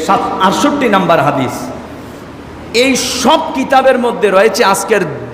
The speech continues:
জুমার দিন সম্পর্কে যে হাদিসটার রাবি হচ্ছেন হযরত আব্দুল্লাহ ইবনে আব্বাস রাদিয়াল্লাহু তাআলা আনহু। তিনি বলেন,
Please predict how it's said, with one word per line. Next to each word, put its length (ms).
জুমার 380
দিন 140
সম্পর্কে 520
যে 160
হাদিসটার 800
রাবি 340
হচ্ছেন 300
হযরত 300
আব্দুল্লাহ 320
ইবনে 200
আব্বাস 400
রাদিয়াল্লাহু 480
তাআলা 180
আনহু। 200
তিনি 180
বলেন, 320